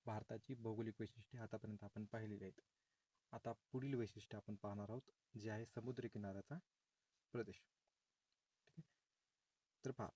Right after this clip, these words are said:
प्राचीन भारतामध्ये हडप्पा संस्कृतीच्या काळापासून पश्चिमेकडील देशांशी व्यापार चालत होता. समुद्री व्यापार चालायचा. हा पूर्ण व्यापार जो आहे तो सागरी मार्गाने केला जाईल. त्यामुळे भारतातील समुद्र किनाऱ्यांवरील बंदरातून परदेशातील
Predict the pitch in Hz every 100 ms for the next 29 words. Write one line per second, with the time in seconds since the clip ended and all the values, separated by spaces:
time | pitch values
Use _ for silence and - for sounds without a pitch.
0 | - 123 - 147 131 127 123 117 120 -
1 | - - 127 - 147 139 131 120 - 123
2 | 120 - 131 110 107 104 104 131 143 _
3 | _ _ 123 - 147 143 135 139 143 120
4 | 104 110 - 117 104 104 - 104 - -
5 | - - _ _ _ _ _ - 123 110
6 | 107 104 95 101 - 95 101 - 190 -
7 | _ _ _ 127 - 139 143 120 113 113
8 | 104 110 - - 117 120 117 104 101 101
9 | - - - - - _ _ _ - 113
10 | 117 110 110 - 120 - 151 - _ _
11 | _ _ - 131 135 135 123 117 110 107
12 | 107 107 135 - _ - 110 113 110 107
13 | - 131 - 110 113 - 110 - 131